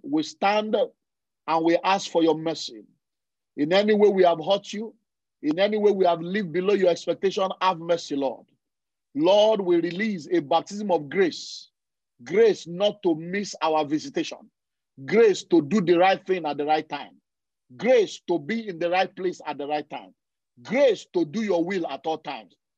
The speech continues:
In the name of Jesus. Lord, I pray for everyone under the sound of my voice a baptism of fire,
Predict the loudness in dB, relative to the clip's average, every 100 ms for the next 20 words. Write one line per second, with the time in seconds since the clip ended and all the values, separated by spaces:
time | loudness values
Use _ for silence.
0 | _ -8 -6 -2 -2 -2 -4 -4 -4 -6
1 | -12 -14 -20 _ _ _ -6 0 0 2
2 | -2 -2 0 0 2 2 0 -4 -6 -6
3 | -4 -4 -4 -8 -10 -8 -6 -4 -4 -4
4 | -6 -16 _ _ _ 0 0 0 -2 -2
5 | -4 -12 -10 -4 -4 -6 -10 -10